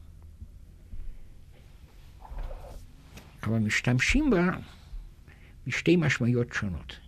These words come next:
ואי ההבחנה בין שתי המשמעויות האלה היא סיבת טעויות מחרידות.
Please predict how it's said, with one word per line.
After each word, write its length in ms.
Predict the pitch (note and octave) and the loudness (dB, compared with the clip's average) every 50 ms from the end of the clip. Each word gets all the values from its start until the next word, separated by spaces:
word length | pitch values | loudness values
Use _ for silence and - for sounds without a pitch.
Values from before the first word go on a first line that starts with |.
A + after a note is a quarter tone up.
| - - - | -18 -12 -2
ואי 380 | - G#2 G#2 - E3 F#3+ A3 G#3+ | 0 0 0 2 4 6 8 8
ההבחנה 540 | F3 F3+ C#3+ - - C#3 D3 D3 D3 D3+ | 8 6 2 2 2 4 4 6 6 6
בין 140 | C#3+ B2+ A#2+ | 6 6 4
שתי 220 | A2+ - - C#3 B2+ | 4 2 2 2 2
המשמעויות 560 | A#2 A2 - - B2 A#2 A#2 B2 B2 - - | 2 0 -2 0 0 2 2 2 2 2 0
האלה 360 | B2 C3 E3 G#3 G#3+ F#3+ D#3+ | 2 6 6 8 8 8 8
היא 380 | C#3 C3 C3+ - - C3 D#3+ C#3 | 6 4 2 -2 -2 0 0 0
סיבת 400 | - - - C#3+ C#3 D#3+ F3 F3 - | 0 2 2 4 4 4 2 2 0
טעויות 640 | - C#3+ B2 A#2 B2+ C#3 D#3 D#3+ F3+ - - - - - - - - - | 0 0 2 6 8 8 8 8 6 2 -2 -6 -6 -8 -10 -10 -4 0
מחרידות. 1300 | A2 A#2+ D3 D3+ C3+ B2+ - - C3+ B2+ B2 A#2+ G#2+ G#2+ A2 G#2 F#2 F2+ F#2+ - - - - - - - | 2 2 4 4 2 2 2 2 2 4 4 4 4 6 6 4 4 2 0 -2 -2 -4 -4 -10 -12 -12